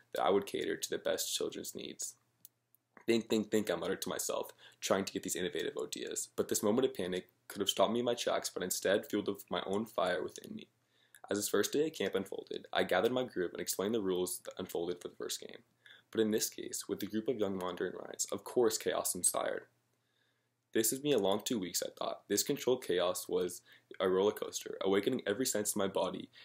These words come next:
and it was eventually the aha moment that gave me the realization that being in charge was a group of kids, which was an exciting challenge, a rush of adrenaline,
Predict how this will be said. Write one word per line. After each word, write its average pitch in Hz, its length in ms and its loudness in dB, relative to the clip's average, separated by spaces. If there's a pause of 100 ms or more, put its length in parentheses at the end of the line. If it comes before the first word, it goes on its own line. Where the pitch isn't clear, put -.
(180)
and 98 120 0
it 95 40 4
was 98 100 2
eventually 104 320 0
the 131 120 6
aha 101 320 6
moment - 380 -4
that 90 160 -4
gave 95 140 0
me 110 100 0
the 120 180 0
realization - 720 -2
that - 180 -2
being 107 220 2
in 135 80 0
charge 92 480 -4
was 90 180 -6
a 92 60 -6
group 98 220 -6
of - 100 0
kids, - 320 -4
which 95 140 -6
was - 60 -8
an 87 60 -4
exciting 92 380 0
challenge, 95 580 -6
a 90 60 0
rush 87 240 2
of 120 60 -2
adrenaline, 95 500 -2